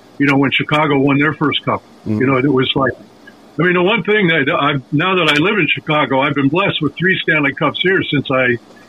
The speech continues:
Speaker 1: since I got transferred here from London back in
Speaker 2: <laughs>
Speaker 1: two thousand. But, um, but again, like, did you think Florida was gonna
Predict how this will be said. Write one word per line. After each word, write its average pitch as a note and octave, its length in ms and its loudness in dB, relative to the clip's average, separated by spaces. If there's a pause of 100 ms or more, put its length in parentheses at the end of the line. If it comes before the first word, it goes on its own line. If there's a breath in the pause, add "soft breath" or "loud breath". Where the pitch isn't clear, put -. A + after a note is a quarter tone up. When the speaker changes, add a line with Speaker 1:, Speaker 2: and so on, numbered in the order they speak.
(140)
Speaker 1:
since E3 140 -2
I D3+ 40 0
got C#3 200 0
transferred D#3+ 420 0
here D#3 140 0
from C3+ 200 2
London C#3+ 380 2
back C3+ 200 0
in C#3+ 100 -2
Speaker 2:
<laughs> - 20 -8
Speaker 1:
two D#3 160 -2
thousand. D#3 500 -2
But, A#2+ 240 -4 (540)
um, C3 400 2 (340)
but F3 120 0
again, A3+ 420 2
like, C#3 320 -4
did D3+ 180 0
you F#3+ 260 0
think A3 280 -2
Florida G#3+ 340 2
was G#3+ 160 0
gonna G#3 320 0